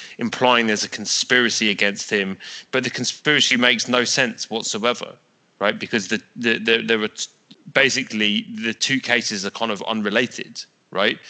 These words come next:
Um, it, there's an original investigation, and then there's now a, um, a, a new case of, or of, of extortion, right?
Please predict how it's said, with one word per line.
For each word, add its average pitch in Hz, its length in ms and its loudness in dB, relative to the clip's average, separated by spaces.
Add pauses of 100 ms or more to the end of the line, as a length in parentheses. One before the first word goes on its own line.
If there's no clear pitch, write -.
(400)
Um, 101 400 0
it, 131 200 -4
there's 117 280 -2
an 107 80 2
original 110 420 2
investigation, 98 760 0
and 98 140 -2
then 98 160 0
there's 98 180 -2
now 104 420 4
a, 98 320 4
um, 95 400 -2
a, 95 300 -2 (100)
a 120 100 0
new 123 600 2 (340)
case - 580 0 (440)
of, 101 340 -4
or 107 400 -2
of, 120 240 -4
of 113 300 2
extortion, 117 640 2 (100)
right? 110 240 4